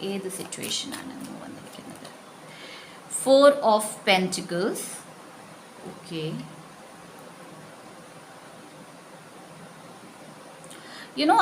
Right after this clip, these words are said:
I believe, uh, പല പ്രേക്ഷകർ ഏതൊരു കാര്യത്തിൽ ഏറെ പിടിവാശി വെക്കുന്നുണ്ട്.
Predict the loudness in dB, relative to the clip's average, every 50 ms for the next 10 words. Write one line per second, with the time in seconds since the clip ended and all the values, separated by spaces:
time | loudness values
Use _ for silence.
0 | 10 10 10 8 4 4 4 4 4 4 2 0 -2 -8 -12 -14 -8 0 2 4
1 | 4 4 2 2 -2 6 8 8 8 8 6 6 6 6 6 6 4 0 2 4
2 | 4 4 4 4 4 4 4 4 4 2 2 2 0 0 2 4 4 4 4 2
3 | 0 0 2 2 2 2 4 6 6 6 6 6 4 2 0 -2 -6 0 2 4
4 | 4 6 6 6 8 10 10 10 8 6 4 4 4 4 4 4 2 2 2 2
5 | 2 2 2